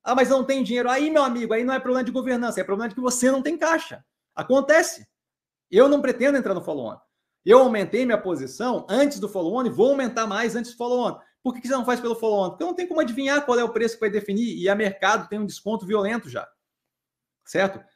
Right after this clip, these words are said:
Mas, assim, o, propor um follow-on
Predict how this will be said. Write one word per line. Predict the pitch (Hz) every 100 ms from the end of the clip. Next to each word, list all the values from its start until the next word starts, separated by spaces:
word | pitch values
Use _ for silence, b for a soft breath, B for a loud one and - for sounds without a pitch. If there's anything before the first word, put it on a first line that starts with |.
| _
Mas, | 175 214 202
assim, | 196 175 117 - _ _ _ _ _ _
o, | 165 - -
propor | 240 247 - 220 330
um | 311
follow-on | 262 254 220 190 143 113